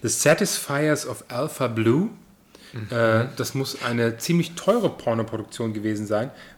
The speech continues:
Speaker 1: weil es, äh, ein Zukunftsfilm, so ein Science-Fiction-Film war und der, äh, ein für das damalige Verhältnis mit einem riesen Budget gedreht wurde.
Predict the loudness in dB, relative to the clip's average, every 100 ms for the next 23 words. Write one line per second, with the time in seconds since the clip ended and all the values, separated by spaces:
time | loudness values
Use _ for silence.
0 | -4 0 0 -2 -2 0 0 -2 -6 -8
1 | -6 -4 -4 -4 -6 -6 -6 -8 -8 -6
2 | -6 -4 -6 -4 -2 -2 -2 -6 -18 -20
3 | -20 -20 -10 -4 -4 -4 -4 0 4 6
4 | 4 0 -2 -2 0 -2 -6 -20 _ _
5 | _ _ _ _ -8 -6 -6 -8 -10 _
6 | -10 -8 -6 -6 -4 -4 -6 -6 -6 -4
7 | -4 -2 -2 -2 -6 -16 _ -8 -6 -4
8 | -6 -6 -8 -6 -2 -2 -2 -6 -8 -8
9 | -8 -12 -14